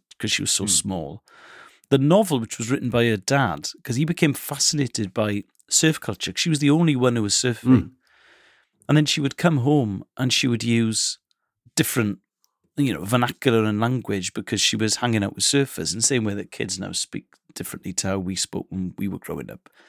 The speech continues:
Speaker 1: So he became f-, fascinated by the sort of slang and jargon of surfing.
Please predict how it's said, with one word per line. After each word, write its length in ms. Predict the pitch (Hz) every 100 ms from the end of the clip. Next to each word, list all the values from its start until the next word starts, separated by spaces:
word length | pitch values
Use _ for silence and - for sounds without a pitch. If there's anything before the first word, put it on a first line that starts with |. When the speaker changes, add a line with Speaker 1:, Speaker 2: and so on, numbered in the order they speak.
| - - - _ _
Speaker 1:
So 80 | -
he 20 |
became 460 | 143 147 151 131 - -
f-, 220 | - - -
fascinated 580 | - 147 - 143 -
by 140 | 110 117
the 140 | 104
sort 160 | - 98
of 60 | -
slang 560 | - - 117 113 107
and 160 | 98 92
jargon 500 | - 107 98 101 101
of 80 | 90
surfing. 600 | - 110 98 - -